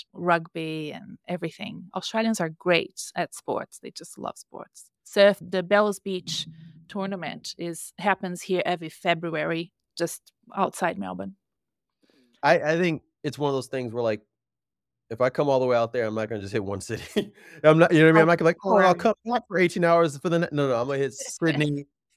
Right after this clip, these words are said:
Speaker 2: I'm gonna hit Melbourne, might hit Perth. Yeah, yeah,
Speaker 1: I
Speaker 2: yeah.
Speaker 1: mean, you work remote, Kyle. You might as well just base yourself here for a few weeks or a few months. Who knows?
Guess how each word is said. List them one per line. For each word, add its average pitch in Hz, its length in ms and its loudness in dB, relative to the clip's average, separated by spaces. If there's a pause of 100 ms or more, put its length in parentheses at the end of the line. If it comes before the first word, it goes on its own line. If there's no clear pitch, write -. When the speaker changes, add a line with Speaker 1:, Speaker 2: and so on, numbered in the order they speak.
Speaker 2:
I'm 131 80 -4
gonna 139 120 2
hit 131 80 2
Melbourne, 135 400 0
might 131 180 0
hit 135 140 -2
Perth. 127 340 -4 (100)
Yeah, 110 260 -4 (200)
yeah, 98 100 -12 (100)
Speaker 1:
I - 20 0
Speaker 2:
yeah. 415 60 -2
Speaker 1:
mean, 392 180 -2
you 370 140 8
work 427 260 4
remote, 233 400 4
Kyle. 170 420 0
You 226 120 -8
might 269 240 -6
as 185 160 -6
well 180 180 -2
just 165 300 -12 (160)
base 175 260 -2
yourself 175 400 -6
here 190 240 -6
for 175 300 -6
a 190 60 -16
few 175 220 -4
weeks 170 300 -6
or 175 80 -2
a 165 60 -4
few 190 180 -8
months. 180 320 -8
Who 302 140 -6
knows? 311 360 -4